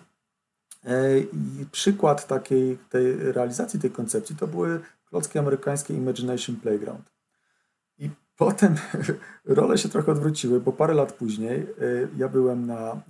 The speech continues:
e, konferencji, e, które było stowarzysz-, przez Stowarzyszenie spin, czyli, e, Stowarzyszenie, e, ta, e,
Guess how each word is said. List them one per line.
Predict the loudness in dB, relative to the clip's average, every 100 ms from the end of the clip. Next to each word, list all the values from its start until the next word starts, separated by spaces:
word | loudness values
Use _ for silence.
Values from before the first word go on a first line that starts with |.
| -12
e, | -8
konferencji, | -6 -2 -2 -2 -2 -4 -6 -10 _ _ _
e, | 0 2 0
które | -4 -18 _ -4 -2 -2 -2
było | -4 -4
stowarzysz-, | -4 -4 -4 -4 -6 -6
przez | -6 -6
Stowarzyszenie | -4 -4 -4 -4 -2
spin, | -4 -2 -2 -2 -4
czyli, | -6 -8 -10 -14 _ _ _
e, | -8
Stowarzyszenie, | -6 -2 -4 -2 -2 -2 -2 -6 _ _ _ _
e, | -4 -2 -2 -2 -2 -2 -4 -6 -10 -12
ta, | -8
e, | -6